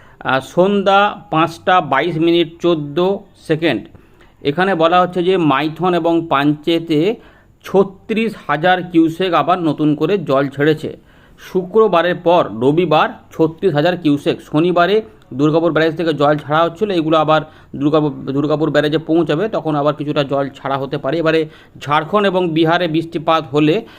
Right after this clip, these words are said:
আহ, তো সেদিকে একটা চাপ হয়, তো সেই সম্ভাবনাও রয়েছে, কারণ ঝাড়খণ্ডে ভারী বৃষ্টিপাত হতে পারে। দেখে নিই আমরা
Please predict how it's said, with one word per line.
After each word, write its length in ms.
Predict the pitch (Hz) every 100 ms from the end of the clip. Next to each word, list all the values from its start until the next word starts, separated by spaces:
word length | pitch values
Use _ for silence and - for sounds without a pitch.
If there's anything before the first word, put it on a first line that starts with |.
| - -
আহ, 280 | 139 143
তো 140 | 156 156
সেদিকে 440 | 156 156 160 170
একটা 160 | 156 156
চাপ 320 | 151 156 156 -
হয়, 240 | 165 151 208 - - -
তো 140 | 143
সেই 220 | 139 165 160
সম্ভাবনাও 540 | 160 170 165 185 180
রয়েছে, 220 | 170 180
কারণ 220 | 180 170
ঝাড়খণ্ডে 480 | 135 135 151 170 165
ভারী 300 | 143 127 151
বৃষ্টিপাত 380 | 151 151 160 143
হতে 200 | 143 156
পারে। 200 | 135 160
দেখে 220 | 147 147
নিই 140 | 214 196
আমরা 360 | 165 165 160